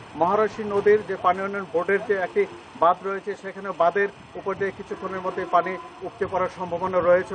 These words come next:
বলে, আহ, আমাকে জানিয়েছেন, আহ, নির্বাহী প্রকৌশলী।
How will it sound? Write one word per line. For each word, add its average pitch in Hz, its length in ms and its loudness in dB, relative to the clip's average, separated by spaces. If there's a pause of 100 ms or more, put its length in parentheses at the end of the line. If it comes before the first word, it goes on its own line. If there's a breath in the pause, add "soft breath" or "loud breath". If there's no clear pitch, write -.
বলে, 190 180 0
আহ, 170 440 2 (100)
আমাকে 180 220 -6 (120)
জানিয়েছেন, 180 520 -2
আহ, 170 220 -6
নির্বাহী 170 380 -8
প্রকৌশলী। 180 560 -8